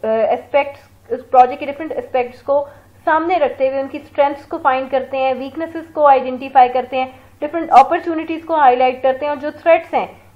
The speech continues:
basically उस पर्टिकुलर प्रोजेक्ट में उनको हाईलाइट किया जाता है।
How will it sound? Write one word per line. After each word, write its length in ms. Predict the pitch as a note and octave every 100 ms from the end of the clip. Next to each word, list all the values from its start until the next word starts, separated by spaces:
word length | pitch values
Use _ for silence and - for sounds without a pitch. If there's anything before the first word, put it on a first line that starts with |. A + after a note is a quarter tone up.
| -
basically 400 | C4+ C#4+ D#4 D4
उस 80 | C#4+
पर्टिकुलर 420 | - C#4+ D4 D4
प्रोजेक्ट 500 | D4 D4 D4 D#4+ C#4+
में 100 | B3+
उनको 300 | C4 C4 D4+
हाईलाइट 540 | C#4 G#3 A3 F#3+ F#3+
किया 160 | - D3+
जाता 300 | - -
है। 80 | -